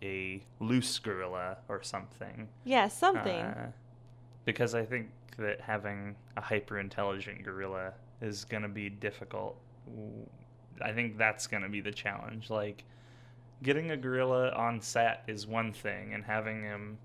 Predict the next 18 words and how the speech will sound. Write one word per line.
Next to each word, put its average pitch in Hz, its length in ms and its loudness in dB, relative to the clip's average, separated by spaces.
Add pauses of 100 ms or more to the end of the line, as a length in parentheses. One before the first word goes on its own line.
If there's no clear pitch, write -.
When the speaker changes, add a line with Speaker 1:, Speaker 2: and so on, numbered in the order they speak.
(140)
Speaker 1:
like, 107 280 0
in 101 120 -2
a 95 60 0
cage 123 460 -2
on 101 200 -2
set, - 460 0 (500)
but 113 140 4
having 131 340 6
him, 117 200 0
like, 110 340 -2
actually 101 800 -2 (280)
do 131 200 6
stuff 160 400 -4 (140)
on 139 260 -4
set, 147 420 -4 (240)
I 113 40 -8
think 113 280 -6
you're 104 320 -2